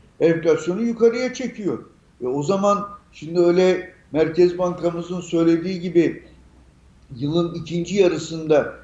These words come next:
her şeyin, e, çok daha iyiye doğru gitmesini riske atıyoruz. En azından riske atıyoruz. Öyle olup olmayacağını bilmiyorum şu andan. Doğrusu bir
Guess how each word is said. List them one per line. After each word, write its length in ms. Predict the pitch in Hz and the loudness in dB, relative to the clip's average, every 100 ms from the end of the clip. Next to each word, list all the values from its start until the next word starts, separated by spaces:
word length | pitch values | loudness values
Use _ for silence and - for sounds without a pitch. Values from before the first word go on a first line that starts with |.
| - | -4
her 180 | 147 180 | 2 2
şeyin, 520 | 175 175 165 156 160 - _ _ - | 2 0 0 -2 -10 -18 _ _ -4
e, 380 | 135 139 135 131 | 0 2 0 0
çok 300 | 180 175 165 | -2 0 0
daha 300 | 156 160 160 | 2 2 -2
iyiye 340 | 151 180 175 | -2 0 2
doğru 240 | 165 156 | 0 -2
gitmesini 720 | 143 151 - 156 143 185 247 190 | -4 -10 -10 -10 -8 -8 -4 0
riske 380 | 180 - 277 | -2 2 4
atıyoruz. 580 | 240 - 160 123 - - _ _ _ _ _ _ - | 4 2 -2 -4 -6 -16 _ _ _ _ _ _ 0
En 140 | 196 | 2
azından 480 | 220 151 151 202 226 | 2 0 -4 -4 -4
riske 300 | 202 - 233 | -6 0 0
atıyoruz. 380 | 208 165 143 139 | 0 -2 -6 -2
Öyle 160 | 156 | 0
olup 260 | 170 175 180 | 0 -2 -2
olmayacağını 840 | 202 190 185 165 185 185 233 247 - - _ - | -4 -2 -4 -2 0 2 0 -2 -6 -20 _ -2
bilmiyorum 600 | 185 226 214 165 135 - | 2 2 4 2 2 -2
şu 120 | 147 143 | -4 -2
andan. 380 | 143 220 240 - - _ - | 0 0 0 -4 -16 _ 0
Doğrusu 720 | 165 185 175 220 220 202 - - _ 147 | 2 2 0 2 2 2 -6 -20 _ -6
bir 160 | 196 | -4